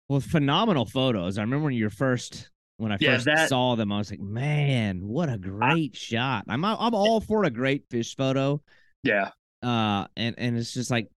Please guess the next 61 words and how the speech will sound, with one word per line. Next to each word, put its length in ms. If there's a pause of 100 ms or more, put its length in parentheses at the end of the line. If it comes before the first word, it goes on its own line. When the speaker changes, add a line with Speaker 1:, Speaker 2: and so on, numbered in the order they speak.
(460)
Speaker 1:
well, 120
I 60
don't 200
know 140
where 300
else 320
you 80
can 140
see, 140
like, 160
catfish 500
are 100
always 240
cool 220
looking 240
in 60
photos, 400
but 180
you 80
just 240
don't 340
see 380
it 100
in 200
that 280
kind 160
of 80
environment. 580
I'm 60
like, 160
"That 320
is, 240 (120)
Speaker 2:
Yeah, 180
and 120
Speaker 1:
that's 180
the 80
Speaker 2:
it's 80
Speaker 1:
shot. 420
Like, 200
that's 300
the 120
photo 340
right 300
there." 300 (500)
Speaker 2:
And 120
that's 240
what 140
really 260
bothers 400
me 100
with 140
these 200
guys 280
blowing 380
that 200
fishery 400
up, 160
man. 180
They, 200
they 220
just, 360